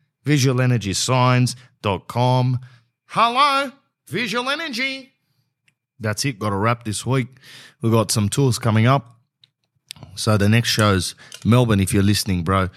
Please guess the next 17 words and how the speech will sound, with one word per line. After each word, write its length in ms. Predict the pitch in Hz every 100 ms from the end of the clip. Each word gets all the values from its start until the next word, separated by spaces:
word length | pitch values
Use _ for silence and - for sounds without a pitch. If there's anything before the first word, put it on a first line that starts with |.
| - _
If 160 | 104 104
you 60 |
bought 220 | 107 123 -
tickets 340 | 120 107 -
in 120 | 92
twenty 240 | 104 101 98
twenty, 520 | 101 98 92 90 -
nineteen, 800 | 95 98 104 95 101 92 82 78 85
uh, 100 | -
sorry, 360 | 98 92 78 - _ _ _ _ - _ _ _ _ _ _ _ -
what 160 | -
day 160 | - 65
is 120 | 65
it, 100 | 65
bro? 200 | 53 65 - - - - -
I'm 160 | 85
tired. 400 | 82 80 76 69